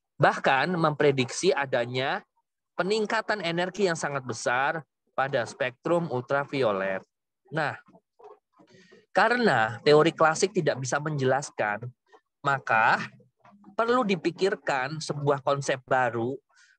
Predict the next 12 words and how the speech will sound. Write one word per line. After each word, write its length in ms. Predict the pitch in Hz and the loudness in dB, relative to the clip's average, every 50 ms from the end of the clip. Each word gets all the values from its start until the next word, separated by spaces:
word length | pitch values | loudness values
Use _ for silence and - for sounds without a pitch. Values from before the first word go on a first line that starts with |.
| _ - | _ -4
menjelaskan 880 | 156 156 156 135 139 139 156 185 214 - - - 170 165 170 165 151 | -2 0 2 4 6 6 4 4 2 -2 -4 -2 -2 -2 -2 -4 -2
radiasi 480 | 143 139 139 135 131 127 123 - 156 139 | -2 -4 -2 -2 -2 -2 -2 -2 -4 -6
benda 200 | 123 127 123 120 | -4 -4 -4 -4
hitam 320 | 123 127 117 120 113 113 113 | -4 -4 -4 -4 -6 -6 -8
tersebut. 440 | - - - 107 104 113 113 101 - _ _ _ _ _ _ - | -16 -14 -14 -10 -4 -2 -2 -2 -2 _ _ _ _ _ _ -4
Lanjut, 360 | 127 120 127 127 127 151 160 - | 0 2 2 4 4 2 2 2
Ces. 280 | - 151 151 165 - - - - - - _ _ _ _ _ _ - - _ _ _ _ _ _ _ - - _ _ _ _ _ _ _ - - - - - _ _ _ _ _ _ - - - _ _ _ _ _ _ _ - - - - _ _ _ _ _ _ _ _ _ - - - - | 0 0 0 0 -2 -10 -16 -20 -20 -20 _ _ _ _ _ _ -20 -20 _ _ _ _ _ _ _ -20 -20 _ _ _ _ _ _ _ -20 -20 -20 -20 -20 _ _ _ _ _ _ -20 -20 -20 _ _ _ _ _ _ _ -20 -20 -20 -20 _ _ _ _ _ _ _ _ _ -20 -10 -2 2
Terobosan 560 | - 190 196 185 156 180 170 - 185 175 175 | 4 4 6 6 4 2 4 4 2 0 2
itu 560 | 147 147 131 - - - 131 127 143 170 180 160 - _ _ _ - - _ - - | 0 -2 -2 -2 -4 0 4 6 6 6 6 4 0 _ _ _ -20 -20 _ -4 -2
lahir 480 | 165 156 147 131 139 151 147 165 165 | 0 0 0 -2 0 0 0 0 -2
dari 640 | 156 143 135 143 135 131 127 127 131 139 151 170 165 | -2 -2 0 0 0 0 -2 -2 -4 -4 -4 -4 -6
ide 480 | - 170 160 139 131 156 160 165 170 | -6 -6 -6 -2 -2 0 0 0 -2